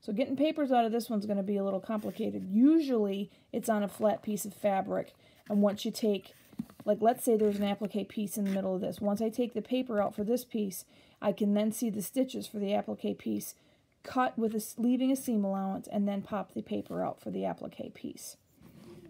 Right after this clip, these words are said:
So in this example, I've appliqued a square onto a larger square,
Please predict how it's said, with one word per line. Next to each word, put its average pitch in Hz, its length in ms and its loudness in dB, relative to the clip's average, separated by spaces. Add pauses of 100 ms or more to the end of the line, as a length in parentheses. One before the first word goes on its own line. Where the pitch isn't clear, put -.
(1000)
So - 140 0
in 277 80 6
this 403 340 2
example, 214 640 2
I've 196 380 2 (380)
appliqued 226 880 0
a 190 60 -4
square 202 680 -2
onto 196 480 -2
a 180 40 0
larger 214 480 2
square, 185 500 -2